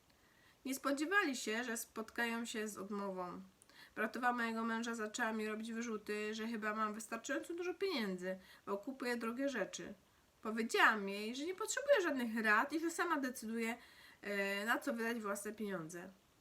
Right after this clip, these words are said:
Zapytałam ją też, kiedy zwróci mi szminkę, którą mi zabrała. Brat mojego męża przerwał mi i zaczął mówić o mnie różne nieprzyjemne rzeczy. W końcu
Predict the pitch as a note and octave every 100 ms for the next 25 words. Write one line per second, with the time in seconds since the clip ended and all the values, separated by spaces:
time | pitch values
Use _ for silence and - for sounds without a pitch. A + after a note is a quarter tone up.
0 | _ - G#3 G#3+ A3 A3+ A3 A3 G3+ A3
1 | A#3+ - C4+ B3+ B3+ C4 B3 B3 C4+ C#4
2 | C#4 E4+ A3+ F#3+ G3 - G3+ G3 F#3+ F#3+
3 | F#3+ F#3 F3+ F#3 F#3+ - - - - _
4 | - - A3 G#3+ A3 A3 G#3+ A3 A3 A3+
5 | B3 - G#3 G#3 G#3 G3+ A3 D4 D4+ D4+
6 | C4+ C4+ C#4 C4 C4 B3+ - A#3 A#3 A#3+
7 | B3 A#3 A3+ A#3+ - A#3+ A#3+ A#3+ A3 -
8 | - G3+ - - - - - - A3 A3
9 | A3+ G#3